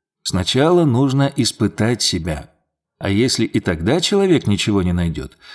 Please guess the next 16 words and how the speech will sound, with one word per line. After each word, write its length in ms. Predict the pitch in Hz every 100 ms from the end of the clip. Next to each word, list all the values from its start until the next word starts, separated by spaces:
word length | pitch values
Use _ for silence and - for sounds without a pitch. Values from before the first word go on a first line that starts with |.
| - _
пусть 340 | 117 180 170 -
встанет 580 | - - 113 135 127
на 120 | 117 104
колени, 680 | 101 87 80 78 87 - - _ _
сделает 540 | 95 98 160 147 113
два-три 480 | 82 107 143 - 151
поклона 720 | - 85 - 78 87 101 143 -
и 80 | 143
скажет: 560 | - 82 71 67 - _ _ _ -
«Боже 400 | 90 131 92 73
мой, 200 | 67 - _ _ _ -
в 60 |
чем-то 420 | - 113 160 170 156
я 180 | 143
наверняка 580 | 147 135 120 110 92 107
погрешил. 640 | 113 107 101 87 87 71